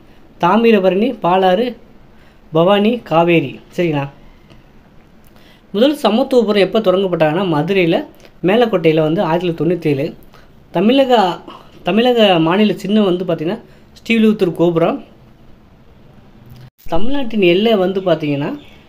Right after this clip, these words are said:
கிழக்கே வங்காள விரிகுடா, மேற்கே கேரளா, வடக்கே ஆந்திர பிரதேசம், தெற்கே இந்திய பெருங்குடல். மாநில நடனம் எது அப்படின்னா,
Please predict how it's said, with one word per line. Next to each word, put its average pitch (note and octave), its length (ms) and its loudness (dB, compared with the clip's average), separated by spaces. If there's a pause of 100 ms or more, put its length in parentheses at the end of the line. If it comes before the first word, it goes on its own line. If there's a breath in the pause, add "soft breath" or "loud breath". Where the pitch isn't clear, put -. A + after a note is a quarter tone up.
கிழக்கே G#3 400 -2
வங்காள E3+ 320 0
விரிகுடா, E3+ 340 0
மேற்கே F3 360 -2
கேரளா, D#3+ 500 -4
வடக்கே F3 340 -4
ஆந்திர E3 300 -2
பிரதேசம், D3 460 -6 (360 soft breath)
தெற்கே F3 320 0
இந்திய E3 240 0
பெருங்குடல். D3+ 460 -4 (400 loud breath)
மாநில G#3+ 500 0
நடனம் F3+ 380 0
எது D#3 240 0
அப்படின்னா, C#3+ 420 -2